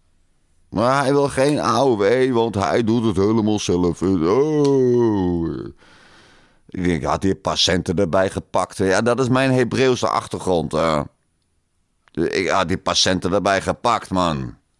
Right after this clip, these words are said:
Oude Jood. Ja, je, je kan het altijd nog weggeven. Ja. Ik vind het echt een lullige actie van Emiel Ratelband. Gewoon ze, ze, ja, weg moeten geven. En ook echt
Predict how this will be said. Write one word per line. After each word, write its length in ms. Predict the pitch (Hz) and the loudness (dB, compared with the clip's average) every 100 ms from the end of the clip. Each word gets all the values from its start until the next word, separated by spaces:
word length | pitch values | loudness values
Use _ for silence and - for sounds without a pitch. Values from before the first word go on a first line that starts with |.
| _ | _
Oude 340 | - 82 67 71 | -4 -2 -2 0
Jood. 580 | 90 90 82 80 - - _ _ _ _ _ | 2 2 0 -2 -10 -16 _ _ _ _ _
Ja, 180 | - 85 | -6 -2
je, 120 | 85 | 0
je 80 | 87 | 0
kan 300 | 92 104 107 | 0 0 2
het 100 | 113 | 2
altijd 240 | 117 120 | 0 0
nog 160 | 123 135 | 0 0
weggeven. 720 | 143 147 143 143 113 117 80 - _ _ _ _ _ _ _ _ _ _ | 0 0 0 2 2 0 -2 -8 _ _ _ _ _ _ _ _ _ _
Ja. 160 | - 120 - _ _ _ _ _ _ _ _ _ _ _ _ _ _ _ _ _ _ _ _ _ _ _ | -4 -4 -8 _ _ _ _ _ _ _ _ _ _ _ _ _ _ _ _ _ _ _ _ _ _ _
Ik 100 | - | -4
vind 140 | 95 104 | -2 0
het 80 | |
echt 140 | 98 107 | 0 0
een 220 | 110 113 | 2 2
lullige 320 | 135 143 120 | 4 2 2
actie 500 | 117 113 - 104 92 | 0 0 0 0 0
van 240 | 85 95 78 | 2 0 0
Emiel 320 | 107 104 98 | 0 0 0
Ratelband. 760 | 104 101 92 90 82 76 - - _ _ _ _ _ _ _ _ _ | 0 0 -2 -2 -2 -4 -8 -20 _ _ _ _ _ _ _ _ _
Gewoon 380 | - 85 98 104 | -6 -2 0 0
ze, 560 | 101 101 104 104 101 98 - | 0 0 0 0 -2 -2 -4
ze, 160 | 73 50 | -6 -4
ja, 440 | 104 87 87 90 | -4 -2 -2 -2
weg 200 | 160 175 | -2 0
moeten 220 | 190 175 | -2 -2
geven. 500 | 104 156 139 98 95 | -2 0 0 0 -2
En 80 | 85 | 0
ook 160 | 135 - | -2 -4
echt 260 | 110 - | -10 -10